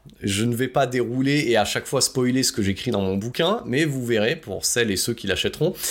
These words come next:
que j'ai un petit passage, euh, d'une de mes ex qui me parlait de la longueur des doigts chez un homme.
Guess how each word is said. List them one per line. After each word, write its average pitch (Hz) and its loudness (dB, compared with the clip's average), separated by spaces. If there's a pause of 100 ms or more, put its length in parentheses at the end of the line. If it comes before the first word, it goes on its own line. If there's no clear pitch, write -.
(240)
que 175 0
j'ai 160 0
un 135 0
petit 156 -4
passage, 117 0
euh, 95 2
d'une 117 0
de 117 2
mes 104 0
ex - 0
qui - -4
me 101 -4
parlait 117 0
de 135 0
la 110 2
longueur 139 0
des 131 2
doigts 120 0
chez 104 0
un 98 0
homme. 117 2